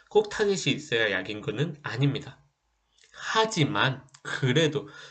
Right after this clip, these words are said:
대부분의 약은 뭐와 반응한다? 리셉터, 리셉터와 반응을 해서 그 리셉터의 효과를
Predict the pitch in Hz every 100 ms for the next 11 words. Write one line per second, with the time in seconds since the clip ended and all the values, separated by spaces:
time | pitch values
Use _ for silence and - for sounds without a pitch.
0 | _ - 120 117 165 151 143 127 98 90
1 | 90 110 104 - 110 113 117 104 - _
2 | _ _ 120 110 110 107 101 101 - -
3 | _ - 120 - - 170 - - - -
4 | - - _ - 143 - 151 - 123 120
5 | - 101 98 107 104 143 123 - - -
6 | - 135 123 - 143 147 127 113 113 110
7 | 117 - _ _ - 156 135 123 190 -